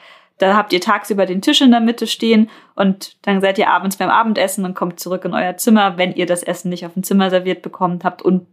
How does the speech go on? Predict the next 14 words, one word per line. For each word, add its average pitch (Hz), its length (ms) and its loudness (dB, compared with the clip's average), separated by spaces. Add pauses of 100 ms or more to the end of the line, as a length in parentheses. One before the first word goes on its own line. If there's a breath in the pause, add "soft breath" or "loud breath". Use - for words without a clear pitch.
plötzlich 185 340 -2
sind 180 160 -4
die 185 60 -10
Futons 165 480 -2
ausgerollt 160 560 -2
und 175 120 -8
der 165 100 -2
Tisch 180 240 -6
ist 175 100 -8
an - 100 -4
die 180 100 -6
Seite 160 300 -6
geräumt. 156 460 -6
Und 160 180 -8